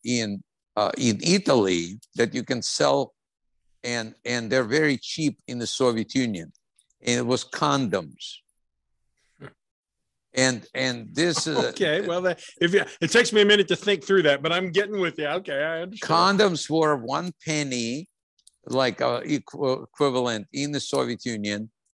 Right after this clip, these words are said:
Speaker 1: and a dollar in, in Italy. C-, talk about bang for your buck, right?
Speaker 2: <laughs>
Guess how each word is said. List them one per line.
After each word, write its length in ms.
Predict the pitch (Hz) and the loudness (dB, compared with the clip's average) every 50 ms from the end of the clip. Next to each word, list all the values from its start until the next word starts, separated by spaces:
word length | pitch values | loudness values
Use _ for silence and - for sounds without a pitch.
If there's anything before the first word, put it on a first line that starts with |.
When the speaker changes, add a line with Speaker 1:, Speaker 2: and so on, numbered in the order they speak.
| _ _ - | _ _ -4
Speaker 1:
and 260 | 135 143 139 135 131 - | -2 -2 -2 -2 -4 -2
a 120 | 123 117 | -2 -2
dollar 800 | 98 85 78 - 139 143 151 160 160 147 135 120 104 92 87 82 80 - _ _ _ _ _ _ _ _ _ _ _ _ _ - | -2 -2 -2 0 2 4 4 4 4 4 4 2 0 0 -4 -8 -14 -18 _ _ _ _ _ _ _ _ _ _ _ _ _ -8
in, 500 | 135 139 139 135 127 123 120 117 110 113 _ _ _ _ _ _ _ _ _ _ _ _ - | -6 -6 -4 -4 -4 -6 -8 -10 -12 -16 _ _ _ _ _ _ _ _ _ _ _ _ -2
in 340 | 127 131 135 127 120 120 - - | 0 0 0 0 -2 -4 -2 0
Italy. 560 | 135 127 - - - 107 92 82 80 - - _ _ _ _ _ _ _ _ _ _ _ _ _ _ _ _ _ _ _ _ - - - - | 2 2 2 2 0 -2 -2 -2 -4 -8 -12 _ _ _ _ _ _ _ _ _ _ _ _ _ _ _ _ _ _ _ _ -10 -10 -10 -8
C-, 200 | - - - 131 - - | -8 -8 -6 -6 -6 -2
talk 300 | - 160 160 165 165 147 | 0 2 2 2 2 2
about 500 | 151 131 135 135 127 113 92 78 - - | 2 2 4 4 4 4 2 0 -4 -4
bang 260 | - 131 135 139 139 120 | -2 0 0 -2 -4 -6
for 220 | - - 131 123 | -6 -4 -2 -2
your 160 | 120 117 110 | 0 0 -2
buck, 380 | 90 78 113 113 107 87 - - _ _ _ - - | -2 -2 0 0 0 0 -2 -6 _ _ _ -10 -4
right? 380 | - 392 - 104 107 113 131 302 | -2 0 0 0 0 0 -2 -2
Speaker 2:
<laughs> 60 | 277 | -4